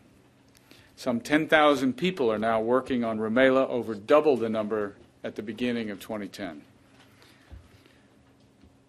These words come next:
In twenty eleven, we plan to continue ramp-up activity, including a water f-, infrastructure upgrade and engineering for a full field development.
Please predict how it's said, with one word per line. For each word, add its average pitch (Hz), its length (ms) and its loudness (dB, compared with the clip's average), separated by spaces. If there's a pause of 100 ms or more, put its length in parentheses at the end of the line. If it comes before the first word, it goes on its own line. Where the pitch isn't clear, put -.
In 113 80 -14
twenty 156 280 2
eleven, 151 420 6
we 135 100 4
plan 143 300 2
to 131 60 2
continue 156 520 -2
ramp-up 120 460 0
activity, 127 520 -2
including 120 400 0
a 113 60 -2
water 123 300 4
f-, - 140 -18 (360)
infrastructure 127 680 0
upgrade 117 440 2
and 113 100 -4
engineering 117 540 -2
for 110 180 -6
a 101 60 -4
full 123 240 -2
field 120 340 0
development. 87 460 -8